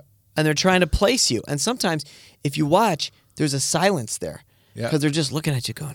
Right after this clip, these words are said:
Speaker 1: "Who are you?
Speaker 2: Yep. Trying
Speaker 1: Who
Speaker 2: to
Speaker 1: is this guy?"
Speaker 2: process it, what's happening.
Speaker 1: Yeah.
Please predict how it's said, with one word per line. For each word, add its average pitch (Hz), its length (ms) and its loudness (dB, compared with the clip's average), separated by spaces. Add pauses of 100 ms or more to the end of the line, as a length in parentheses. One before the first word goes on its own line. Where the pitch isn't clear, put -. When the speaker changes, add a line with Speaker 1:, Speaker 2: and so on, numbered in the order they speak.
(100)
Speaker 1:
"Who 175 140 -8
are 180 140 -8
you? - 180 -18
Speaker 2:
Yep. 131 280 -2 (200)
Trying 123 140 0
Speaker 1:
Who 175 40 4
Speaker 2:
to 196 40 6
Speaker 1:
is 185 60 0
this 156 120 2
guy?" 120 60 2
Speaker 2:
process 117 300 -6
it, 110 100 -14
what's 117 160 -8
happening. 113 460 -6
Speaker 1:
Yeah. 190 340 0